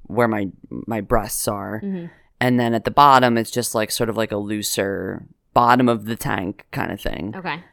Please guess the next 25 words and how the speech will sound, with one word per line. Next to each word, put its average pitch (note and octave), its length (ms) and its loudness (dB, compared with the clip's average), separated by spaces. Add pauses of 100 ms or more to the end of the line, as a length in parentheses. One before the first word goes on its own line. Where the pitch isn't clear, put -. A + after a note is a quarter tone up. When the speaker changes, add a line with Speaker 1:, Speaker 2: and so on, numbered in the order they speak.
(140)
Speaker 1:
You D#3+ 120 0
Speaker 2:
So A#3 80 0
Speaker 1:
can F#3+ 60 10
Speaker 2:
it's E3+ 140 8
like C3 140 2
Speaker 1:
ha- F#3 80 -4
Speaker 2:
tank F#3 160 -4
top. A#2+ 360 -6 (200)
Speaker 1:
Yeah, F3+ 440 8 (120)
Speaker 2:
Okay. D#3+ 100 2
Speaker 1:
you F#3+ 80 0
can A#3+ 100 6
also A3 260 6
half D3 380 4
bind. C#3+ 240 6
I C3 60 8
have C3 80 4
a C3+ 40 -4
couple C3+ 280 0
half A2+ 360 -4
binders, A2 540 2
which A2 220 -2
are, G#2 80 2
like, F#2+ 260 -4
they're, A2 220 -4